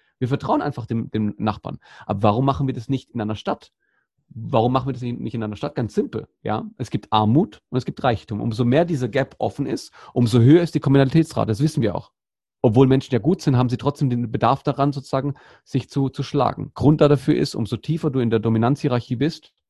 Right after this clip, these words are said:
umso weniger so, ähm, Serotonine werden ausgeschüttet, umso mehr Cortisole werden ausgeschüttet. Und folglich kannst du nicht klar denken. Der, äh, Puls ist die ganze Zeit so über neunzig, du bist ständig im Fight-or-Flight-Modus, musst überleben.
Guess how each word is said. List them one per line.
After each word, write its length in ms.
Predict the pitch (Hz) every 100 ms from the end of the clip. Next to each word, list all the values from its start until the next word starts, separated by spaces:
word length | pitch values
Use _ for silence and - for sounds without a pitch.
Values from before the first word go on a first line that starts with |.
| _ _ _ _ _ - - -
umso 320 | 123 110 107
weniger 280 | 123 139 123
so, 220 | - 120
ähm, 320 | 117 110 110 98
Serotonine 520 | 113 110 110 123 113
werden 200 | 107 110
ausgeschüttet, 680 | 123 131 135 147 143 160 - _ _ -
umso 200 | - 101
mehr 120 | 110 117
Cortisole 540 | 120 110 117 110 107
werden 200 | 107 104
ausgeschüttet. 560 | 107 - - 107 113 _ _ _ _ -
Und 100 | 113
folglich 280 | 117 120
kannst 160 | - 110
du 40 |
nicht 120 | 104 -
klar 140 | 110
denken. 440 | 101 104 - 95 _
Der, 180 | 113 110 - -
äh, 100 | 113
Puls 300 | 101 135 135
ist 160 | 127 -
die 60 |
ganze 200 | 117 127 -
Zeit 120 | -
so 180 | - - -
über 160 | 135
neunzig, 480 | 123 123 139 156 147
du 60 | 117
bist 160 | 120
ständig 280 | - 143 143
im 100 | 131
Fight-or-Flight-Modus, 720 | - 120 117 - 120 139 123
musst 160 | 117 117
überleben. 480 | 117 110 123 135